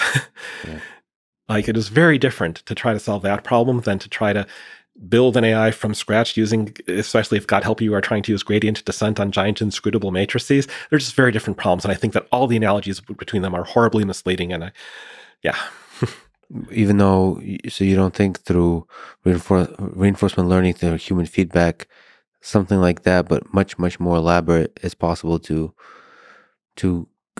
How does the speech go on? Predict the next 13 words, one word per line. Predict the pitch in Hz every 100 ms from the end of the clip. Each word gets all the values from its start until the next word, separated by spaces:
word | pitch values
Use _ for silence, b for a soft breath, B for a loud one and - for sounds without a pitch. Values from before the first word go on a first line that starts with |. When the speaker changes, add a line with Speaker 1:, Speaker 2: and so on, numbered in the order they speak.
| -
Speaker 2:
understand | 104 101 - 107 104 95
this | 85 - - - _ _ _ _ _
full | - 113 107 98 87 - _ _ _ _ _ _ _ -
complexity | 92 101 95 - 87
of | 78
human | 90 87
nature | 90 92 - 76
and | - 82
encode | 80 - 85
it | 80
into | 78 76 71
the |
machine? | 76 76 76 76